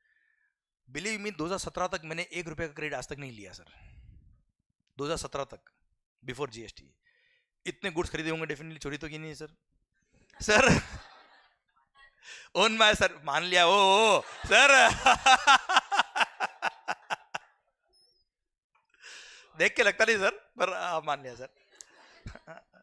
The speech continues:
किसी को बोलना मत, ये कल मेट्रो से लिया है मैंने, सर। ये ब्लेजर भी कल वहीं से मिला है मेरे को। सर, सुनना ध्यान से बात को। <clears throat> सर्विस है, इस पर क्या लगता है, बेटा? सर्विस टैक्स बिल पे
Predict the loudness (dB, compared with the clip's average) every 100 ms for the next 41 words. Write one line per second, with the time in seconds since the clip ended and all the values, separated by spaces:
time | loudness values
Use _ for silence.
0 | _ _ -20 -12 -8 -6 -4 -4 -6 -8
1 | -10 -12 -8 -8 -6 -6 -6 -10 -14 _
2 | _ 0 4 6 6 4 0 -6 -10 -16
3 | -20 _ -20 -20 -20 -18 -18 -14 -14 -14
4 | -14 -14 -14 -14 -14 -18 -20 -20 -20 -20
5 | _ _ _ _ _ 4 6 6 2 -2
6 | 2 4 4 2 -4 -4 -4 -8 -8 _
7 | -8 -6 -6 -8 _ _ _ _ -8 2
8 | 4 4 2 2 0 0 0 2 4 6
9 | 4 2 -12 -4 -2 -2 -4 0 4 4
10 | 2 -14 _ -8 -6 -4 -6 -6